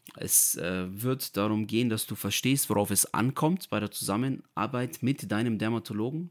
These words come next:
also damit du dich mehr seinen Bedürfnissen anpasst und er dir dann im Zuge dafür auch besser helfen kann, weil du ihm einfach weniger Arbeit bereitest, dass du zuverlässig bist, dass du verstehst, worum es geht bei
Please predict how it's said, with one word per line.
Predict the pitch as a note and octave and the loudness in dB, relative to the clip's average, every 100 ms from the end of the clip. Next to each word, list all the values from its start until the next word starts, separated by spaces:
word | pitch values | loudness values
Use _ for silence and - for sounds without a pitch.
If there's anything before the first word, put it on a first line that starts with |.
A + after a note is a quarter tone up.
| - | -8
also | F#2+ F#2+ | -8 -2
damit | G#2+ B2 B2+ | 0 0 -2
du | |
dich | G#2 A2 - | -4 -4 -2
mehr | G2 A2 B2 A2+ | 2 4 4 2
seinen | G#2 G2+ A2 C3+ | 0 0 2 4
Bedürfnissen | B2 A#2 C3+ C3+ A#2 - | 2 0 -2 0 -2 -2
anpasst | - C#3 C#3+ D3 - | -2 0 0 -2 0
und | G#2 - | -2 -2
er | G2 A2 | 0 0
dir | G#2+ | 0
dann | G#2 G#2 | -2 -2
im | G2 | -2
Zuge | - B2+ B2 | -4 -4 -2
dafür | G2+ G2+ - | -2 -4 -4
auch | - | -6
besser | G#2 G#2 - | -4 -6 -6
helfen | F#2+ G2+ - F#2 | -6 -8 -8 -10
kann, | G2 F#2 - - - - - | -6 -6 -8 -16 -20 -14 -4
weil | G2 | -2
du | F#2+ | 0
ihm | G2 | 0
einfach | D2+ G#2+ A2 G2+ G#2+ | -2 -2 -4 -4 0
weniger | A#2 A2+ G#2 G2+ F#2 - | 2 2 2 0 -2 -2
Arbeit | A2+ B2 G2 | 0 0 -2
bereitest, | - F#2 F2+ - C#3+ - G#2+ | -2 -4 -4 -6 -8 -8 -4
dass | - | -4
du | - | -4
zuverlässig | - F3 F3 A#2 G#2+ - - | 2 4 4 2 2 -2 -4
bist, | F#2 - | -4 -2
dass | G2+ | -2
du | G#2+ | -4
verstehst, | G#2 G#2 B2+ C#3 C#3 | -4 -2 0 0 0
worum | A2+ A2 | 0 0
es | G#2 | 0
geht | - B2+ C3 | 0 -2 -2
bei | F#2+ F#2+ | -2 -2